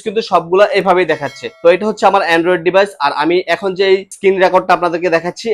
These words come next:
এটা হচ্ছে আমার আইওএস এর ডিভাইস। তো আইওএস এর যে ডিভাইসটা রয়েছে, এই ডিভাইসের মধ্যে কিন্তু আমাদের ভিউজ গুলো আগের মতোই দেখাচ্ছে, কিন্তু Android-এর এই ডিভাইসটার মধ্যে কিন্তু আমাদের ভিউজ গুলো বন্ধ করে দেওয়া হয়েছে। তো এখান থেকে অরিজিনালি কি এটা বন্ধ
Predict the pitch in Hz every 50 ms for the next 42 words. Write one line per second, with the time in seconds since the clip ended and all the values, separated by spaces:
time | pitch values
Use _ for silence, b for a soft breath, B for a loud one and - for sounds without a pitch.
0 | 185 180 160 180 180 180 170 - 196 175 165 165 - - - 156 160 165 170 170
1 | 165 160 - 175 156 147 151 147 175 196 - - _ _ _ 147 147 151 - 143
2 | 135 143 165 185 196 196 190 190 185 190 202 180 165 185 190 165 170 165 185 180
3 | 185 - 185 180 180 170 - - - 185 185 170 175 165 180 175 - 185 180 180
4 | 170 160 175 175 170 165 175 156 160 156 160 156 147 147 151 156 160 156 156 165
5 | 175 196 202 - _ _ _ _ - 170 185 190 190 185 175 165 175 151 151 147
6 | 147 143 - 170 170 180 170 180 190 - 160 170 170 170 190 190 185 196 185 180
7 | 180 165 160 175 170 180 170 - - 185 180 175 165 170 170 180 165 170 156 160
8 | 156 151 143 139 139 151 156 151 160 175 180 165 147 151 156 156 147 147 143 135
9 | 131 123 120 120 113 - _ _ - 165 170 165 196 196 196 208 202 208 214 -
10 | - 180 175 165 170 190 202 202 202 208 202 208 208 190 196 190 156 156 156 160